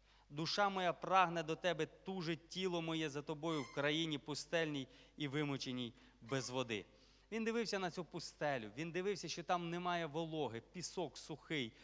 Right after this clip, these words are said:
вітер подує, оце воно все піднімається, висушена земля, друзі. І він порівнює свій стан, що він такий же самий сухий, і він каже: «Господи, навіть тіло моє, воно тягнеться до тебе.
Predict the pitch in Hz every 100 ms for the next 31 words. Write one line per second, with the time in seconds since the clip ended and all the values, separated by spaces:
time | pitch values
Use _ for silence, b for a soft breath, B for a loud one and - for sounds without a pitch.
0 | B - 170 185 170 - 180 190 185 170
1 | 160 - 180 151 143 175 170 - 180 -
2 | 165 165 175 165 151 135 - 131 B B
3 | - 120 175 - 147 151 139 120 131 127
4 | 110 113 98 98 _ b b b 175 220
5 | 185 214 214 202 202 - 202 185 - -
6 | 202 175 - 170 196 185 185 - 190 156
7 | 156 180 170 156 - 170 190 180 170 165
8 | 165 151 139 175 - 147 151 156 151 -
9 | 175 139 127 127 123 156 160 - 180 139
10 | 135 - 135 131 127 104